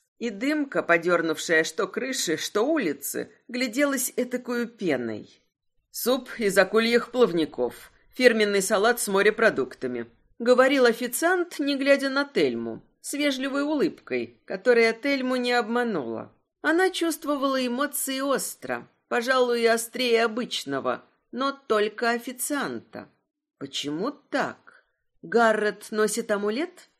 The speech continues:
Это логично. Сенаторам нужна защита, в том числе от ментального воздействия.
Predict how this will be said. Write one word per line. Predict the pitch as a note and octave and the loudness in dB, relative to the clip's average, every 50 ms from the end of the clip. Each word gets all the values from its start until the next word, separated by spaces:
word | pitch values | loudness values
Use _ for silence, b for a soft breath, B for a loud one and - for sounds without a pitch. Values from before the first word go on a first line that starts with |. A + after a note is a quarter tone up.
| _ _ | _ _
Это | - A3 F#3+ G3 A#3 B3 | -14 -14 -10 -8 -6 -4
логично. | C4+ D#4+ F4+ D4 C4+ C4 A3 F#3 - - - G#3+ G#3 G#3+ A3+ A3+ b b b b b b b | -2 -2 -2 -4 -4 -6 -6 -6 -6 -6 -6 -4 -4 -4 -4 -6 b b b b b b b
Сенаторам | - - C#4+ B3+ A#3+ A3 G3+ G#3 - C4+ C4 D4 D4+ D4+ D4+ | -6 -2 0 0 2 0 0 0 0 0 0 0 0 0 0
нужна | E4 F4+ E4 D4 C4 G#3+ F#3+ | 0 0 0 2 2 2 2
защита, | F3 F3 A#3 B3+ - - - - F3 C#3 C3+ - B2 A#2+ B2 - _ _ _ | 4 2 0 0 -2 -4 -6 -4 -6 -6 -6 -4 -6 -6 -6 -8 _ _ _
в | _ | _
том | - A#3 G#3 G3 | 0 0 0 0
числе | F#3 - A3 G3+ - A#3 A#3+ A#3 | -2 -6 -6 -6 -4 0 2 2
от | A3 A3 A3 | 2 2 0
ментального | A3 G#3+ G#3+ G#3+ A3+ G#3+ G3 G3 F#3+ G3 G3 F#3+ G#3+ | -4 -4 -2 0 2 2 4 2 2 0 0 0 0
воздействия. | G3 A#3 B3 B3+ A#3+ G#3 F#3+ F3+ C#3 A#2+ - - - - B2+ A#2+ A2+ A2+ A2+ | 2 0 0 0 -2 0 0 0 0 0 -4 -10 -10 -8 -6 -6 -6 -6 -10